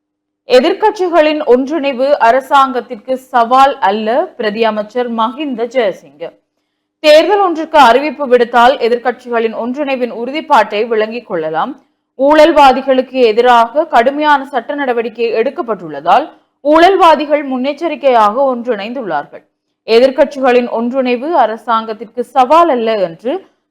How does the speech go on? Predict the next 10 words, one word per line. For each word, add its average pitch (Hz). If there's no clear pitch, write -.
தொழில் 320
பிரதி 381
அமைச்சர் 285
மஹிந்த 247
ஜெயசிங்க 254
தெரிவித்துள்ளார் 233
என்று 214
இந்த 208
செய்தி 202
காணப்படுகிறது. 185